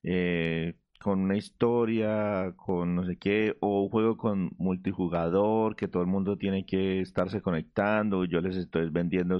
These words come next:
cosméticos, o personajes, o expansiones, o lo que sea", es diferente porque el tipo de juego que ellos pro-, eh, producían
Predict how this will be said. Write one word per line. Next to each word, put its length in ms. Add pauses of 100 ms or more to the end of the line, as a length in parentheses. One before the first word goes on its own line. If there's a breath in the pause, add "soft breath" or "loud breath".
(140)
cosméticos, 1000
o 260 (520 loud breath)
personajes, 800
o 40
expansiones, 800
o 60
lo 120
que 120
sea", 300 (1120 soft breath)
es 220
diferente 640
porque 320
el 260
tipo 260
de 60
juego 220
que 100
ellos 220
pro-, 300
eh, 540 (300)
producían 560